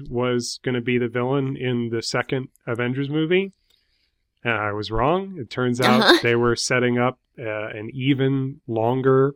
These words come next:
Speaker 1: play, uh, and, uh, really planning ahead in a way that is, uh, remarkable. It's like, it's like counting your chickens before they hatch, and then they all hatch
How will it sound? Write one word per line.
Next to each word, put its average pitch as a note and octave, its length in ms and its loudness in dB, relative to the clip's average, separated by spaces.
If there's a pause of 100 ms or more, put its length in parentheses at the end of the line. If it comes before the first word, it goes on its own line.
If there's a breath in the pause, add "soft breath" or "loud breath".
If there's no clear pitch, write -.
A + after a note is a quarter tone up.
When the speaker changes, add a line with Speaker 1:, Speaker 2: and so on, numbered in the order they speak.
Speaker 1:
play, D3+ 480 0 (1120)
uh, A2+ 440 4
and, A2+ 480 -2
uh, A2+ 300 -2
really B2+ 640 4 (100)
planning B2 460 2
ahead A#2+ 420 2
in A2+ 220 -2
a A2+ 80 0
way A2+ 300 2
that A2 220 -2
is, G#2+ 380 -4
uh, G#2 500 -4 (600)
remarkable. A2+ 540 0
It's A#2 180 2
like, C#3 180 8
it's C#3 220 4
like C#3 180 6
counting C#3+ 340 6
your B2+ 120 4
chickens A#2 520 2
before A#2 380 0
they A2 160 0
hatch, A2 400 0
and A2 180 -2
then G#2+ 340 -4 (680)
they A2+ 140 6
all A2+ 220 4
hatch - 520 -4